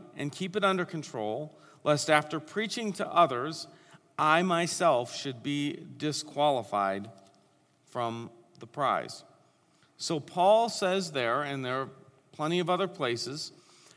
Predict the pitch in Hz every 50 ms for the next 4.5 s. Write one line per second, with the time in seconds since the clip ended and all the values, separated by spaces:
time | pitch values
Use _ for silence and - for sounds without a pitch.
0 | _ _ _ _ - 135 170 175 139 160 170 214 247 269 285 262 185 170 180 165
1 | - - 196 202 202 202 - - - 151 147 165 160 160 165 - 110 127 143 147
2 | 143 - - - - 185 180 180 175 - 170 151 139 120 135 156 147 131 127 135
3 | 139 139 139 151 170 175 - - 190 185 180 175 - 175 160 156 156 147 156 -
4 | 160 151 151 165 151 135 147 143 131